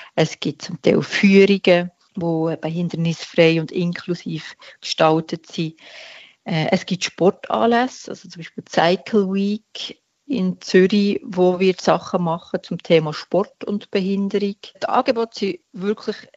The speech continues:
extrem vielfältig. Also die Aktionen, die fangen an bei einem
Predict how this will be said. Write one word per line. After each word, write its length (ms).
extrem 560
vielfältig. 880
Also 160
die 180
Aktionen, 680
die 300
fangen 200
an 300
bei 100
einem 300